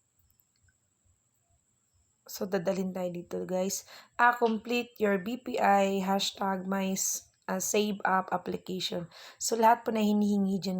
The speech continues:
guys, ah, ilalagay lang po natin. Katulad ng ating address, birth date, ah, lahat po na inform-, ah, personal information na, ah, inihingi dyan,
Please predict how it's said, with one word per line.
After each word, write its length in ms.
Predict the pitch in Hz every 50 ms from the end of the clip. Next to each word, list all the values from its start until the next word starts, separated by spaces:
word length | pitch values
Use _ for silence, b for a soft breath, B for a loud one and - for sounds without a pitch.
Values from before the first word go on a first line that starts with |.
| 180 196
guys, 400 | 180 180 185 190 202 196 - - -
ah, 320 | 180 180 180 180 180 180 190
ilalagay 480 | 196 170 180 180 175 175 170 175 170
lang 240 | 160 160 160 165 -
po 80 | - 170
natin. 640 | 165 170 175 185 - 262 262 277 294 294 294 254 _ _ _ _ - - _ _ _ _ _ _ _ _ _ _ _ _ _ _ _
Katulad 480 | _ - _ - 196 190 185 190 180 175
ng 240 | 180 180 180 190 185 175
ating 240 | 180 - 196 196 -
address, 880 | - 175 175 185 190 196 202 202 202 202 202 196 196 196 196 190 - -
birth 320 | 208 175 185 185 180 180
date, 560 | - 185 185 185 185 180 185 180 180 180 180 _ _ b b b b b b b b b _ _ _ _ -
ah, 240 | 180 180 180 180 180
lahat 320 | 180 185 190 214 214 -
po 80 | - 220
na 160 | 208 202 196
inform-, 400 | 196 - - 214 220 220 226 226 - -
ah, 400 | 190 190 185 185 185 185 185 -
personal 560 | - 202 220 240 226 - 247 233 226 220 214
information 720 | 214 214 202 220 214 202 196 190 190 - - 202 190 185
na, 80 | 185 180 - - _ _ _ _ _ _
ah, 400 | 185 180 185 185 180 180 180 - - _ _ _
inihingi 560 | 202 214 214 214 196 202 190 190 185 180 175 170
dyan, 400 | 170 180 180 175 180 180 175